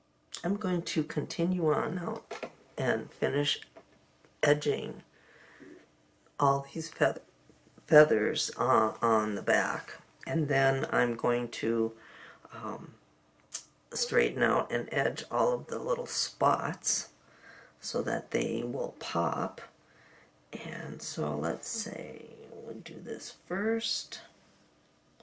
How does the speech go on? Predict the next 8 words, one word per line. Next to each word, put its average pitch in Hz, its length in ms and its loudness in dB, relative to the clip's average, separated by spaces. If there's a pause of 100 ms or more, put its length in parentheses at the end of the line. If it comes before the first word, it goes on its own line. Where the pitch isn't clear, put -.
(720)
Um, - 480 -16 (100)
that's 127 280 -14
the - 200 -10
outer 123 240 -8
edging 131 360 -6
of 120 80 -8
the - 80 -14
feathers, 170 920 -2